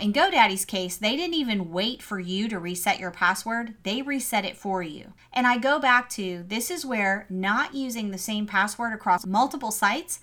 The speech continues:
comes in handy, because I don't have to think about, "Ugh, what other sites did I use that password for?" If you have kids, this one probably will make an impact for you.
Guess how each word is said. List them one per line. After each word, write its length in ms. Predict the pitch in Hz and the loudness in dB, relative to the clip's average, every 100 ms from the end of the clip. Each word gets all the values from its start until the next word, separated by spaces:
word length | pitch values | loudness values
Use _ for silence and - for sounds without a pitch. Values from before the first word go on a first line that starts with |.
| - - | -16 0
comes 260 | 233 220 | 2 4
in 120 | 226 233 | 2 0
handy, 460 | 339 330 196 - - | 0 -2 -4 -10 -12
because 300 | - 254 240 - - | -4 -2 -2 -4 0
I 140 | 226 | 4
don't 160 | 269 269 | 4 4
have 180 | 285 | 2
to 80 | 277 | 2
think 260 | 269 285 277 | -2 -2 0
about, 360 | 220 190 180 - | 4 6 6 6
"Ugh, 440 | 208 214 208 175 - _ _ - | 8 8 6 0 -6 _ _ 2
what 220 | 208 262 | 4 6
other 200 | 269 269 | 2 0
sites 380 | - 233 214 - | 4 4 4 0
did 100 | 185 | 0
I 80 | |
use 280 | 185 196 170 | 2 -2 -4
that 320 | 147 175 220 - | 0 2 2 0
password 540 | 180 208 - 156 147 | 0 0 -2 -10 -14
for?" 120 | - - _ - | -18 -20 _ -12
If 140 | 202 | 0
you 100 | 254 | 4
have 160 | 359 359 | 4 2
kids, 580 | 359 370 220 180 175 - - | 0 2 2 -2 -6 -14 -16
this 540 | 165 196 339 403 - | -10 -4 -4 -4 -2
one 400 | 330 320 311 320 - | 0 0 0 -4 -12
probably 680 | - - 285 320 339 339 339 | -18 0 4 4 4 -4 -6
will 540 | 294 262 269 269 269 - _ - | -4 0 2 2 0 -4 _ -2
make 340 | 220 233 226 | 0 0 -2
an 80 | 214 | -2
impact 460 | 208 202 190 175 | -2 2 4 4
for 160 | - 190 | -2 -8
you. 280 | 170 156 | -8 -10